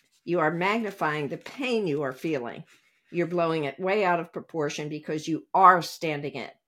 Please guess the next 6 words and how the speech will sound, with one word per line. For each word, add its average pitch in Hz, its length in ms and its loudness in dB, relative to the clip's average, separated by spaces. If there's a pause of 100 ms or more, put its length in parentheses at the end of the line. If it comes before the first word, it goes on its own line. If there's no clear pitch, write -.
(180)
And 160 160 -2
if 156 140 -6
you 151 220 -2
are 131 520 6 (880)
standing 120 500 -6
it, 127 240 -12